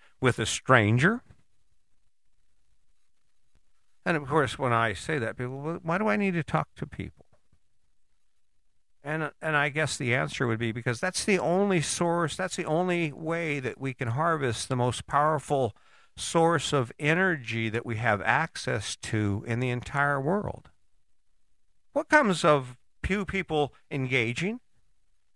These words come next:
I see empathy comes, compassion comes, caring comes, giving comes. That's not based on some idea, some expectation. It's the, just the ability to see the person that's across from you for, as this, as you.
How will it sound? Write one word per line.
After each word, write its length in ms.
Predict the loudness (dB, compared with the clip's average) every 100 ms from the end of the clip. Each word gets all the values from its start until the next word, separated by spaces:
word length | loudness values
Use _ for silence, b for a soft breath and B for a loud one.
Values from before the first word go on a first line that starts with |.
| -6
I 60 | 0
see 180 | 2
empathy 680 | 4 4 2 0 0 0 -2 -4
comes, 340 | -2 0 -2
compassion 720 | -2 -2 0 2 4 2 0 -2
comes, 340 | -6 -8 -10
caring 460 | 0 2 4 2 -2
comes, 420 | -6 -6 -10 -4
giving 360 | 0 2 2 0
comes. 500 | -2 -6 -6 -10 -16 _ -20 -20 _ _ _ _ _ -20 _ _ _
That's 120 | 0 6
not 220 | 6 6
based 280 | 2 4 2
on 180 | 2
some 240 | 2 2 4
idea, 580 | 2 2 0 0 0 0
some 180 | 0
expectation. 680 | 0 0 -4 -4 -2 0 -2
It's 180 | -4 -4
the, 300 | -2 0 0 -4 B B
just 220 | -2 0
the 60 |
ability 320 | 2 2 2 -2
to 120 | -2
see 320 | 0 0 2
the 120 | 2
person 380 | 0 -2 -2 -2
that's 160 | -4 -4
across 320 | -2 -2 -2
from 180 | -2 -2
you 100 | -4
for, 180 | -6
as 200 | -4 -4
this, 200 | -4 -6
as 280 | 0 0 0
you. 340 | -2 -2 -4